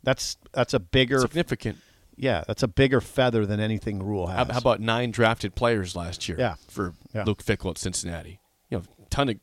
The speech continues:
Speaker 2: great talent. Desmond Ridder,
Speaker 1: Uh-huh.
Speaker 2: Sauce Gardner.
Speaker 1: Yeah, and I think you would say the fit. Y-, you're, you're pretty comfortable saying that Fickell fits Wisconsin.
Speaker 2: Yeah, we thought he fit Ohio State, but yeah, he's going to Wisconsin.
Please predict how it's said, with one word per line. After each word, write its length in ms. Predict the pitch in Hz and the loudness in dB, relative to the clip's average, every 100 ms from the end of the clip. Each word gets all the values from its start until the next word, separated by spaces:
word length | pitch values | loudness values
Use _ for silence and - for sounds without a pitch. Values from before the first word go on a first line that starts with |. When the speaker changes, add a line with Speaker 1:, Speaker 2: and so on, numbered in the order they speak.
| _ _ | _ _
Speaker 2:
great 200 | 139 123 | 2 2
talent. 340 | 120 143 95 | 4 2 2
Desmond 300 | - 110 117 | -2 0 0
Ridder, 300 | 107 117 131 127 | 0 0 -2 -8
Speaker 1:
Uh-huh. 240 | 104 104 104 _ _ _ _ | -4 -2 -4 _ _ _ _
Speaker 2:
Sauce 320 | - 131 127 - | 2 4 4 4
Gardner. 440 | 113 127 143 151 - - - | 4 4 2 -4 -10 -14 0
Speaker 1:
Yeah, 160 | 214 | 2
and 80 | 147 | 4
I 80 | 170 | 4
think 280 | - 180 - | 2 -4 -2
you 100 | 135 | -4
would 120 | 110 | -2
say 280 | - 143 123 | 0 2 2
the 120 | 104 | -2
fit. 520 | - - 135 117 - _ _ - | -10 -2 2 2 0 _ _ -10
Y-, 140 | 120 | -8
you're, 260 | 131 127 127 | -4 -4 -4
you're 200 | - 139 | 0 0
pretty 240 | - 190 - | 4 2 4
comfortable 480 | 151 143 139 123 | 2 2 2 0
saying 440 | 113 135 123 113 104 | 0 0 0 0 0
that 220 | 98 92 - - _ _ - - _ - | 0 -2 -8 -20 _ _ -20 -20 _ -4
Fickell 380 | - 151 117 | -2 0 0
fits 580 | 90 - - 135 107 - | -2 -4 2 2 2 -8
Wisconsin. 760 | 120 87 - 110 92 - - - - - _ _ _ _ _ _ _ _ _ _ _ _ _ | -6 -6 -4 -2 -2 -6 -12 -16 -20 -20 _ _ _ _ _ _ _ _ _ _ _ _ _
Speaker 2:
Yeah, 140 | 127 135 | 2 2
we 140 | 101 | 2
thought 180 | 117 120 | 4 2
he 60 | 104 | 2
fit 200 | 123 104 | 0 0
Ohio 380 | 90 107 104 | 2 4 2
State, 280 | 98 143 151 | 0 0 2
but 120 | 101 | 0
yeah, 200 | 101 127 92 | 0 -2 -2
he's 180 | 95 | -4
going 160 | - 104 | -2 -2
to 60 | 101 | -2
Wisconsin. 560 | 107 131 151 - 76 | -4 -4 -4 -6 -14